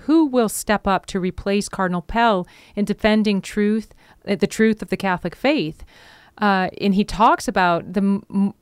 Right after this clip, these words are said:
since Pell ha-, was released from prison, all of the defense that he has made, uh, um, of the church and, and the faith. He's, he's been an outspoken critic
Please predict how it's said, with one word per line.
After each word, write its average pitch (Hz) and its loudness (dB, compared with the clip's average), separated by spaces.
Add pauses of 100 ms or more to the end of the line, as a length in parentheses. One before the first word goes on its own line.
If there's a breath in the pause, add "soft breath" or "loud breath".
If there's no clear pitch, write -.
(140)
since - 0 (300)
Pell 208 0
ha-, 160 -10
was 185 -4
released 226 0
from 160 -6
prison, 151 -8 (120)
all 302 0
of 196 -2
the 180 -2
defense 208 -2
that 175 -8
he 185 -6 (400 soft breath)
has 185 0
made, 196 2
uh, 160 -4
um, 165 -4
of 165 -6
the 170 -4
church 156 -6
and, 160 -6
and 165 -6
the 160 -6
faith. 160 -4
He's, - -8
he's 180 -6
been 196 0
an 180 -2
outspoken 185 -2
critic 208 -2